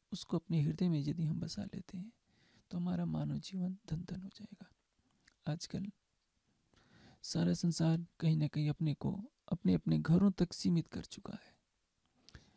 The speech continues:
सड़कों पर भीड़ नहीं दिखाई देती। भय से सभी लोग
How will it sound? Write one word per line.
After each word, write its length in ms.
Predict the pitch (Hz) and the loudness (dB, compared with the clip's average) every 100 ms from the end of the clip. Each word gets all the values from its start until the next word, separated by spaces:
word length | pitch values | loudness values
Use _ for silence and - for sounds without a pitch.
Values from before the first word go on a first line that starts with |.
| _ | _
सड़कों 320 | - 220 220 | 0 2 2
पर 140 | 254 254 | 0 0
भीड़ 260 | 196 233 | 2 4
नहीं 160 | 247 233 | 6 4
दिखाई 280 | 220 - - | 4 -2 -4
देती। 380 | - 190 202 190 _ _ _ - - - _ _ _ - | -6 -12 -14 -18 _ _ _ -20 -20 -20 _ _ _ 2
भय 300 | 160 196 240 | 6 8 8
से 180 | - 240 | 6 2
सभी 280 | - 214 | 4 6
लोग 220 | 226 226 | 6 4